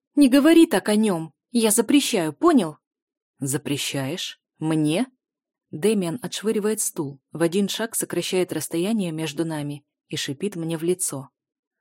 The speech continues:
«Тут я решаю, что можно и нельзя, и я не лгу, Ники. Скоро сама убедишься».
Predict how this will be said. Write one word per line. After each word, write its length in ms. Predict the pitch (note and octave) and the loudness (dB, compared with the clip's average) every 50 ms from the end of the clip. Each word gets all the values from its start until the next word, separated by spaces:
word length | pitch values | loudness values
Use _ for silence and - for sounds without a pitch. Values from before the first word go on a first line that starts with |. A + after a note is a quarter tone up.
| _ _ _ _ | _ _ _ _
«Тут 200 | - D#3 C#3+ - | -4 -4 -4 -2
я 280 | D3 D3+ F#3+ G#3 G3 F3 | -2 0 0 0 0 0
решаю, 400 | - B2+ - - D#3+ C3+ B2+ B2 | -2 -4 -4 -4 -2 -4 -4 -4
что 220 | - - F3+ D#3+ | -6 -4 -4 -4
можно 460 | D#3 E3+ G#3+ B3+ A3+ D#3 B2+ C#3 - - | -2 2 2 2 2 0 -2 -8 -8 -4
и 80 | G3 G#3+ | -2 0
нельзя, 520 | G#3 G#3+ G3 G3 F#3 - D3 C3+ G2+ - _ _ _ _ _ - | 0 2 0 0 0 0 -2 -2 -4 -8 _ _ _ _ _ -4
и 120 | - F3+ | 0 0
я 160 | F3 F#3+ G3+ | 2 2 4
не 120 | A3 A#3+ B3+ | 6 6 6
лгу, 280 | B3 G3+ F3+ G#3 A3 | 6 4 2 2 2
Ники. 480 | A#3 A3+ F#3 C#3 - - - C#3 C3 - _ _ _ _ _ | 2 2 2 0 -4 -8 -12 -12 -12 -12 _ _ _ _ _
Скоро 380 | - - - - B3+ A#3+ A3 G#3 | -8 -8 0 2 2 2 2 0
сама 340 | - A#3+ A3+ G#3 F3 C#3 | -2 -2 -2 -2 -2 -2
убедишься». 720 | C3+ C3 C#3 D#3 C#3 C#3 B2+ B2 - - - - - - | -2 -2 -2 -4 -4 -4 -6 -6 -6 -8 -8 -10 -12 -16